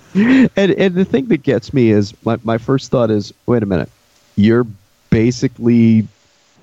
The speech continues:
the old guy whose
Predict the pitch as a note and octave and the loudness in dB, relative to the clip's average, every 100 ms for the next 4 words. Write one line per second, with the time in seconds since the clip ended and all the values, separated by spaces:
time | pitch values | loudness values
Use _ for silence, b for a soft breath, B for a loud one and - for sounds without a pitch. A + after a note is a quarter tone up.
0 | _ _ G2+ A#2 G#2+ G#2 F#2+ _ _ _ | _ _ -2 0 0 -2 -6 _ _ _
1 | - A#2+ B2 G#2+ A#2 A2+ A2 G#2+ F#2 G#2+ | -2 0 0 -2 -2 0 0 -2 -2 -2
2 | G#2 G#2 G2 | 0 0 -2